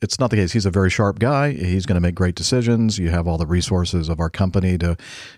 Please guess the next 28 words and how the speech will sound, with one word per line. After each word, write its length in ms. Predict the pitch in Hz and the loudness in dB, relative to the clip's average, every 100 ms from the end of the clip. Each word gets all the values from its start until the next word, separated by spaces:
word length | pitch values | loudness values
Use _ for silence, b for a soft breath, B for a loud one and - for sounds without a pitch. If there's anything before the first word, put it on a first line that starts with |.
| - | -2
you 60 | |
know, 100 | 87 | 0
look 220 | 85 95 101 | 2 2 2
at 80 | 92 | 2
our 160 | 90 | 2
operations 580 | 90 90 90 90 95 82 | 2 2 2 0 0 -2
policies, 600 | - 90 87 - 87 87 | -2 0 0 0 -2 -2
and, 240 | 85 80 87 | -4 -6 -4
you 80 | 87 | -4
know, 140 | 82 | -4
if, 180 | 82 87 | -4 -8
in 240 | - 87 | -8 -8
case 280 | 82 98 92 | -4 -2 -2
you're, 140 | 92 80 | -4 -4
but, 200 | 95 123 | -4 0
you 60 | 127 | 2
know, 140 | 127 | 2
I, 140 | 117 120 | 2 0
uh, 120 | 107 | 0
my 160 | 104 101 | 2 2
biggest 440 | 90 113 110 - | 2 0 0 -4
piece 180 | 110 101 | -4 -2
of 100 | 92 | -2
advice 380 | 87 87 90 - | -2 0 -2 -2
to 100 | 87 | -4
you 180 | 80 82 | -2 -2
would 120 | 78 | -2
be, 220 | 85 85 | -2 -4